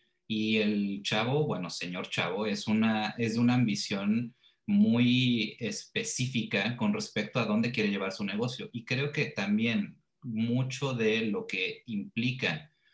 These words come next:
o lo que significa que tu negocio tenga ese siguiente nivel es también tu ambición.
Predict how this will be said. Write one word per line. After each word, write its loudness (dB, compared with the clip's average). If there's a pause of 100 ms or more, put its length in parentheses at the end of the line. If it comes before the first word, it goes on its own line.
(260)
o -2
lo 0
que -6
significa 0
que -6
tu -8
negocio -2
tenga 0
ese -4
siguiente -2
nivel 0
es -4
también -8
tu -8
ambición. -6